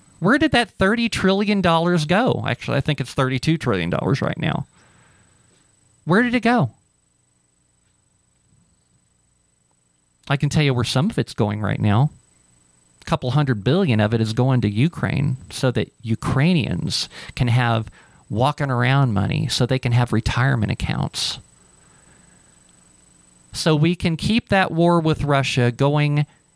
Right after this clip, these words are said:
into forever. Why? Because people are making money off of war.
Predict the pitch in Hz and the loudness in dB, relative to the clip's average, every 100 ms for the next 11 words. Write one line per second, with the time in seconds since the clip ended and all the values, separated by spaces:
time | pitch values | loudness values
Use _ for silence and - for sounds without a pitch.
0 | _ 160 165 175 - 175 165 156 151 - | _ 0 2 2 2 2 4 4 2 -2
1 | _ _ _ _ _ _ _ _ _ _ | _ _ _ _ _ _ _ _ _ _
2 | - - 170 165 131 - - _ - - | -8 0 2 2 0 -6 -12 _ -20 -20
3 | _ _ _ _ _ _ _ _ _ _ | _ _ _ _ _ _ _ _ _ _
4 | _ _ _ 117 113 113 160 - 123 - | _ _ _ -2 0 2 0 0 -2 0
5 | 131 117 110 120 - 113 117 139 113 101 | 0 2 2 0 2 2 2 2 2 0
6 | - 101 123 131 107 | 0 0 2 0 -2